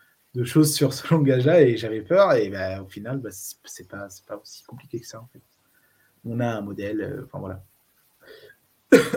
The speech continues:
Je vais revenir, du coup. Je vais revenir à, à la présentation, si, euh, si tu veux. Euh, bon, une fois on a créé le contrat, euh,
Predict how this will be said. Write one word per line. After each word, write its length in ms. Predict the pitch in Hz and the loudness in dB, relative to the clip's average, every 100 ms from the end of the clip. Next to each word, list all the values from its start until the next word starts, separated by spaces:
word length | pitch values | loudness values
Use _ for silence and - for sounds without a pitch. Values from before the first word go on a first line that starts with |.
| 247 - - - _ _ _ _ _ | -2 -2 -2 -8 _ _ _ _ _
Je 100 | 127 | -4
vais 60 | 135 | -2
revenir, 360 | 123 131 170 147 | 0 -2 -2 -4
du 100 | 123 | -6
coup. 240 | 165 - _ _ _ _ _ _ _ _ _ _ _ - | -10 -14 _ _ _ _ _ _ _ _ _ _ _ -14
Je 80 | 127 | -10
vais 80 | 120 | -8
revenir 360 | 113 117 120 113 | -10 -10 -10 -10
à, 500 | 104 104 101 101 98 _ _ _ _ _ _ - _ | -12 -16 -18 -20 -20 _ _ _ _ _ _ -20 _
à 60 | 113 | -10
la 80 | |
présentation, 600 | 98 104 98 92 - 143 | -8 -14 -14 -16 -12 -12
si, 300 | 147 104 101 | -12 -14 -14
euh, 220 | 107 107 98 | -12 -14 -16
si 280 | - - 95 | -20 -20 -20
tu 180 | _ 104 | _ -14
veux. 220 | 135 - _ _ _ _ _ _ _ _ _ - | -14 -14 _ _ _ _ _ _ _ _ _ -8
Euh, 920 | 131 127 123 123 123 120 120 117 117 - _ _ - | -4 0 0 0 -2 -4 -4 -4 -6 -8 _ _ -2
bon, 300 | 160 151 143 | 2 2 0
une 120 | 156 | -4
fois 160 | 143 170 | 4 6
on 80 | 139 | 6
a 60 | |
créé 180 | 127 127 | 2 -4
le 40 | |
contrat, 540 | - 104 - 117 - - - | -6 -12 -12 -10 -10 -12 -8
euh, 400 | 120 110 107 | -6 -6 -8